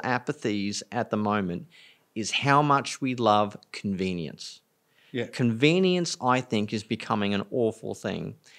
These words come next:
Speaker 1: And we are craving convenience over authenticity. We're cra-, uh, craving, uh, convenience as now the number one metric for all the things that we do. And, and there comes the pr-, the problem is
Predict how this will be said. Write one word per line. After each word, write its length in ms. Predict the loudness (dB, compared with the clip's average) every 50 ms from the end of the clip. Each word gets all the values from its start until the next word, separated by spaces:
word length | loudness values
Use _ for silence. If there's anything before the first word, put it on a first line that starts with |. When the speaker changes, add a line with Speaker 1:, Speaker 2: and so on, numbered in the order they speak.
| -20 _ _ _ -6
Speaker 1:
And 400 | -2 0 2 2 0 0 0 2
we 260 | 2 2 4 2 2 0
are 300 | 0 0 2 2 2 0
craving 920 | -2 -8 -16 -10 0 2 2 4 4 4 2 2 2 0 0 -2 -4 -6 -10 _ _ _ _ _ _ _ _ -6
convenience 920 | -2 0 0 0 0 2 2 2 4 4 2 2 2 0 0 -2 -4 -8 -10 -8 -2
over 260 | 2 2 2 4 2
authenticity. 1200 | 0 0 0 -2 -2 -2 0 -2 -4 -2 -4 -6 -6 -6 -6 -6 -4 -4 -2 -2 -2 -4 -6 -10 -12 _ _ _ _ -20 _ _ _ -4
We're 160 | -2 -2 -2
cra-, 300 | -4 -6 -2 -2 -2 0
uh, 200 | 2 0 0 0
craving, 760 | -2 -4 0 2 4 4 4 2 2 0 0 0 0 -2 -4 -6
uh, 200 | -6 -4 -4 -4
convenience 1120 | -4 -6 -6 -4 -4 -4 -2 0 0 0 0 0 0 0 -2 -2 -4 -6 -8 -8 -10 -10 -14 _ _ _ _ _ _ _ -4
as 300 | 0 0 2 0 0 0
now 180 | 2 2 2
the 100 | 2 2
number 280 | 2 2 4 2 2 2
one 240 | 2 2 2 2 2
metric 440 | 0 0 -2 -4 -6 -8 -8 -6 -8
for 100 | -8 -4
all 180 | -4 -4 -2 -2
the 100 | -4 -4
things 320 | -2 -2 -4 -2 -2 -4
that 120 | -6 -4
we 80 | -4 -4
do. 180 | -4 -4 -4 -4 -8 -12 -20 -20 _ _ _ _ -6
And, 420 | -2 0 0 0 0 0 -2 -2 -6 -10 _ _ _ _ _ _ _ -8
and 160 | -4 0 4
there 120 | 4 4 4
comes 280 | 2 0 -4 -4 -2
the 80 | -6 -10
pr-, 160 | -10 -10 -16 -10
the 100 | -12 -12
problem 400 | -8 0 2 2 2 2 2 0
is 300 | 0 0 -2 -4 -8